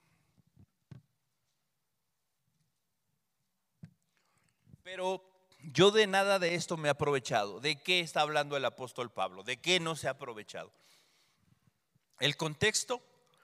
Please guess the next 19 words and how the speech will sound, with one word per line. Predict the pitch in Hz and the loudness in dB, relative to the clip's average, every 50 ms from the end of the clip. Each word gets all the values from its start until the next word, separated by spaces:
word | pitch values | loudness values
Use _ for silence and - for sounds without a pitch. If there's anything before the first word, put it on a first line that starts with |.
| _ _ _ _ - | _ _ _ _ -8
nos | 139 143 143 - - | -6 -4 -4 0 4
habla | 190 196 185 180 185 196 214 - - - _ _ _ _ - - - | 4 4 4 2 -2 -4 -6 -8 -16 -20 _ _ _ _ -20 -20 -20
de | - 151 143 | -8 -8 -8
que | - - | -6 -4
el | 143 143 | 0 0
apóstol | 139 - - 185 185 - - 220 208 175 | 0 0 0 -4 -4 -2 -2 -4 -4 -2
Pablo | - 202 190 180 151 165 185 | 2 4 4 4 2 0 -8
dice: | 190 196 180 147 - - 131 151 _ _ _ _ _ _ _ - _ - - _ - - _ _ | -10 -10 -10 -10 -10 -12 -12 -16 _ _ _ _ _ _ _ -20 _ -20 -20 _ -20 -20 _ _
"El | - 147 151 151 - | 0 0 0 0 0
que | - 156 151 | -2 -2 -2
predica | - 147 139 139 160 202 - 247 | 0 2 0 0 0 0 0 0
el | 220 190 | 0 0
evangelio | 175 185 175 160 147 170 214 240 196 139 127 - - - - - _ _ _ _ _ - | 0 -2 -2 -2 -2 -4 -6 -4 -6 -10 -12 -14 -20 -20 -20 -20 _ _ _ _ _ -8
tiene | 190 214 220 202 170 | -4 -4 -2 -2 -2
que | - 165 | -4 -2
vivir | 156 151 147 151 170 165 | -4 -4 -2 -2 -2 -2
del | 151 151 143 147 | 0 0 2 4
evangelio", | 143 147 147 160 240 269 202 143 117 - - - _ - - - - _ _ _ | 4 2 4 4 2 2 2 -2 -10 -10 -18 -20 _ -20 -20 -20 -20 _ _ _
refiriéndose | - 131 127 - 135 139 156 165 175 196 185 - 190 190 190 202 | -6 -6 -6 -4 -4 -4 -4 -4 -4 -2 -4 -2 0 -2 -2 -2